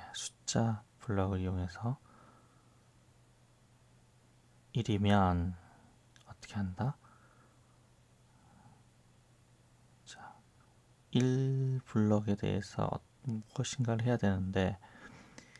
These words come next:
일 보이기 하겠다고 합니다. 자, 여러 번.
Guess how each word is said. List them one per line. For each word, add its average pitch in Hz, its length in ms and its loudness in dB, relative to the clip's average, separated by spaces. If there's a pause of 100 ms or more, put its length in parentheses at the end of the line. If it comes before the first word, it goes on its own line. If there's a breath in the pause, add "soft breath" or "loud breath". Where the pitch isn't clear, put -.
(220 loud breath)
일 123 240 4
보이기 104 800 2 (760)
하겠다고 - 520 -6
합니다. - 440 -4 (1120)
자, 101 220 -6
여러 98 220 -2
번. 123 300 0